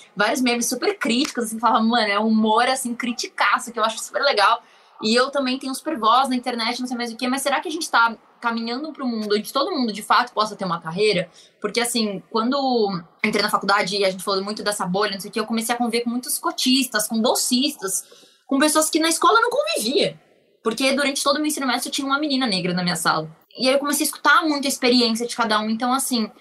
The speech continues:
pô, vim da periferia. Como é que você fala pra um cara que ele tem que fazer inglês quando ele tem que trabalhar no iFood?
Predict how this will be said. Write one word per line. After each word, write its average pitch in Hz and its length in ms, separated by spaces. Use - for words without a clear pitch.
pô, 285 180
vim 220 340
da 254 140
periferia. 269 800
Como 247 160
é - 20
que 320 60
você 349 80
fala 285 180
pra 247 100
um 233 40
cara 220 180
que 220 80
ele 214 80
tem 214 140
que - 60
fazer 208 240
inglês 208 360
quando 254 160
ele 233 140
tem 233 80
que 220 60
trabalhar 208 340
no 196 80
iFood? 156 500